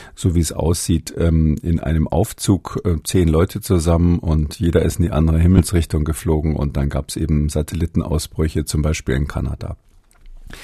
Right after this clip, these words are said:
Dieses Virus damals ist aus Gründen, die wir nicht genau nachvollziehen können heute, ähm, wieder verschwunden.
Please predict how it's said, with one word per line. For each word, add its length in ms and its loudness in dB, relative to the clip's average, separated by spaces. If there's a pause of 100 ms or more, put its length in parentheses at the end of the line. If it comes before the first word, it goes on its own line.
(320)
Dieses 340 0
Virus 400 0
damals 580 0
ist 320 -2 (800)
aus 200 0
Gründen, 400 6
die 160 2
wir 40 4
nicht 220 2
genau 320 4
nachvollziehen 800 2
können 320 2
heute, 460 -2 (120)
ähm, 280 2
wieder 160 4
verschwunden. 800 0